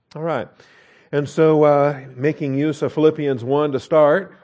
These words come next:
uh, by means of introduction, clearly,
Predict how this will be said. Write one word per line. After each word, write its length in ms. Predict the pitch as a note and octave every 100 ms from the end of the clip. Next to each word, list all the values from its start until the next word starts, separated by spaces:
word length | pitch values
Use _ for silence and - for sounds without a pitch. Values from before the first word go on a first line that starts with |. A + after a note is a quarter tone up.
| D3+
uh, 200 | C#3 B2+
by 320 | A2+ B2 B2 B2+
means 320 | C#3 C#3 B2+
of 80 | C3+
introduction, 720 | C3+ C#3 C3+ C3+ - E3+ G3 _ _ _ _
clearly, 480 | D3 C#3+ C#3+ D3+